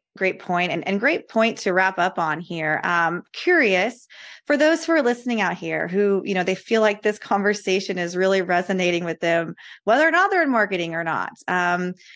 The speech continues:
you know, they feel frustrated or misunderstood or overwhelmed. Let's leave them with one final thought. How can they begin to feel optimistic again?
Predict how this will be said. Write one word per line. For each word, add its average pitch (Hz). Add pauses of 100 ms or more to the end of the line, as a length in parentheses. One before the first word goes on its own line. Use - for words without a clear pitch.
you 185
know, 202
they 220
feel 247
frustrated 196
or 175
misunderstood 208
or 175
overwhelmed. 208 (720)
Let's 302
leave 302
them 302
with 254
one 202
final 180
thought. - (420)
How 302
can 330
they 302
begin 208
to 196
feel 196
optimistic 170
again? 151